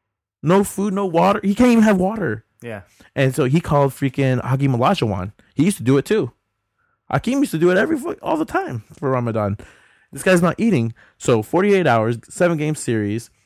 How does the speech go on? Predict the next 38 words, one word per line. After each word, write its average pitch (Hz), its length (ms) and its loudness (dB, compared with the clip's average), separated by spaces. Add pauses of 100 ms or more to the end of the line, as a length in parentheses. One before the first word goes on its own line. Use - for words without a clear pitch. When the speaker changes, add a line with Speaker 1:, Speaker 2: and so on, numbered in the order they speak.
(180)
Speaker 1:
and 131 100 -4
this 170 100 0
guy's 151 260 -2
freaking 147 320 -2
guarding 139 340 0
like 120 160 -2
Klay 135 440 0 (100)
at - 300 -10
some 120 140 -2
point 110 260 -2
and 123 220 2
Draymond. 113 440 0 (1300)
And 160 180 2
so 143 240 0
the 135 220 -4 (180)
Portland 151 400 0
Trailblazers 131 560 0
are 127 120 2
fatigued 143 520 -2
as 131 120 -2
shit. 165 300 -6 (1900)
You 110 120 2
know, 104 180 0
that's 127 200 2
what 143 120 4
happens 139 300 2
when 107 220 -2
fucking 110 440 -4
you 113 60 -2
should 131 140 0
have 123 100 2
won 123 140 2
the 123 60 0
game 123 180 0
early, 147 180 -2
the 117 100 0
series 127 280 2
earlier. 117 440 0